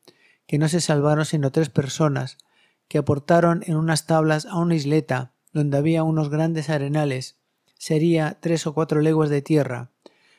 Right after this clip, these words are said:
donde había muchos lobos marinos que salían de noche a dormir a los arenales, y mataron a los lobos, y con lumbres que sacaron con unos palillos, como lo sacan en todas las Indias las personas que saben cómo se ha de sacar, tuvieron lugar de asar la carne de los lobos,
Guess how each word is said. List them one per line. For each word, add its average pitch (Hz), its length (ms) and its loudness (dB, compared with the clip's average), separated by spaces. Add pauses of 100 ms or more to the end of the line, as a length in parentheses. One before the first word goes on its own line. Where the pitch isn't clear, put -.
(140)
donde 156 220 2
había 170 200 4
muchos 165 300 0
lobos 165 300 2
marinos 139 540 0
que - 120 -10
salían 151 380 -2
de 143 120 -2
noche 151 220 -2
a 147 40 2
dormir 139 480 0
a 180 60 -6
los 151 200 -2
arenales, 143 680 -2 (440)
y 156 140 -2
mataron 165 480 0
a 170 80 -2
los 165 180 0
lobos, 147 500 0
y 170 100 -8
con 151 240 -2
lumbres 175 280 0
que - 120 -6
sacaron 156 440 -2
con 156 160 -4
unos 170 180 -2
palillos, 147 600 -4 (460)
como 151 200 0
lo 143 120 0
sacan 156 360 -2
en 143 120 -4
todas 165 220 0
las 139 200 -4
Indias 156 300 0
las 127 160 -6
personas 151 560 -4
que 147 140 -12
saben 147 380 -4
cómo 160 300 -4
se 165 140 -4
ha 160 60 0
de 156 100 -2
sacar, 143 500 -6 (1040)
tuvieron 175 360 4
lugar 165 240 4
de 160 80 4
asar 156 220 2
la 147 140 2
carne 160 240 -2
de 147 80 2
los 151 180 0
lobos, 151 540 2